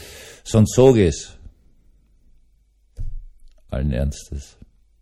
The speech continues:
Wir werden als Gesellschaft aufpassen müssen, wiederum auf diese Leute, die zurückbleiben, die in der Modernisierung verlieren, die den gesellschaftlichen Wandel nicht nachvollziehen können,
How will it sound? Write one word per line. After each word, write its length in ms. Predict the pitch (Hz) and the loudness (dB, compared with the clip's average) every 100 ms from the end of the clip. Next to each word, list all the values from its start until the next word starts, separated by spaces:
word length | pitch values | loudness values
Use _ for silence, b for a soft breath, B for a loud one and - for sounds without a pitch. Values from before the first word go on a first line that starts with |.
| _ _ _ _ _ _ _ _ _ _ _ _ _ _ B B B B - | _ _ _ _ _ _ _ _ _ _ _ _ _ _ B B B B -8
Wir 180 | 87 | -6
werden 640 | 80 80 87 101 101 95 - | -4 -6 -4 -2 0 -2 -6
als 220 | 78 - | -12 -12
Gesellschaft 600 | 85 - 73 76 90 - | -12 -8 -8 -6 -8 -6
aufpassen 680 | 80 76 - 80 - 85 76 | -6 -6 -2 -2 -2 -2 -2
müssen, 420 | 71 - 87 78 | -2 -6 -4 -4
wiederum 540 | 76 80 78 90 87 | -6 -6 -2 0 0
auf 180 | - 76 | -2 -6
diese 240 | - 73 | -8 -8
Leute, 340 | 76 76 78 82 | -4 -4 -4 -8
die 220 | - 87 | -8 -10
zurückbleiben, 880 | - 80 87 - - 78 69 71 69 71 _ _ B B B B B - | -8 -8 -6 -8 -8 -8 -6 -8 -10 -14 _ _ B B B B B -4
die 80 | 95 | 0
in 40 | |
der 80 | 92 | 2
Modernisierung 760 | 90 87 87 87 - 101 98 | 2 2 2 0 0 2 2
verlieren, 840 | 95 92 78 90 104 113 113 107 - | 2 -4 -2 2 6 8 10 8 4
die 140 | 95 | -2
den 120 | 87 | 0
gesellschaftlichen 800 | 85 80 85 80 90 - 85 82 71 | 0 0 -2 -2 -4 -6 -6 -4 -4
Wandel 360 | 64 82 87 | -4 -4 -4
nicht 840 | 82 73 - - - - - - - | -4 -6 -12 -20 -18 -18 -18 -20 -12
nachvollziehen 720 | 73 73 92 80 - 76 73 | -10 -8 -8 -8 -8 -6 -6
können, 640 | - 76 76 82 87 80 | -6 -4 -2 0 -2 -4